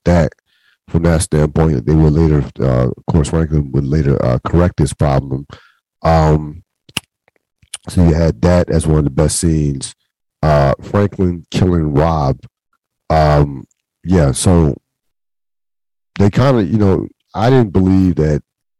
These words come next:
over the course of the episode. I really, most of this episode gave you the sense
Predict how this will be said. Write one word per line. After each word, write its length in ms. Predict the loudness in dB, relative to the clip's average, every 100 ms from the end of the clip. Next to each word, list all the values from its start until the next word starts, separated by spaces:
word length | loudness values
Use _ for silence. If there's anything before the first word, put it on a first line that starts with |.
| _ 0
over 180 | 2 2
the 60 |
course 220 | 2 0
of 80 | 0
the 60 | -2
episode. 240 | -2 -4
I 60 | 0
really, 200 | 0 0 -6 -20 _ _ _
most 320 | -2 0 2
of 60 | 0
this 120 | 0 -2
episode 760 | -4 -4 -2 2 4 4 0 -4 _ _ _ _ _
gave 260 | 0 2 4
you 80 | 2
the 120 | 0
sense 640 | -4 -4 -4 -6 -10 -14